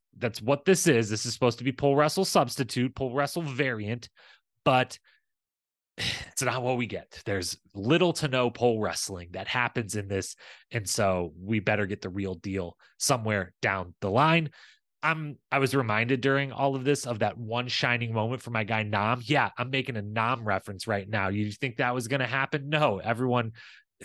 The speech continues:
c-, c-, forgets that he's there the moment he's on any of the seasons and he gets more chances. And we ask why.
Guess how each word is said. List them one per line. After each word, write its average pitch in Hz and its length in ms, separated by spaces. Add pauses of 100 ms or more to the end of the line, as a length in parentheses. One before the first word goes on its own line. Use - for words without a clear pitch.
(120)
c-, - 200
c-, - 60
forgets 170 520
that 156 100
he's 147 200
there 147 260
the 98 200
moment 131 320
he's 123 200
on 123 240
any 120 220
of 107 80
the 110 60
seasons 139 500
and 110 80
he 110 80
gets 127 240
more 120 140
chances. 120 440
And 107 80
we 117 100
ask 120 260
why. 131 280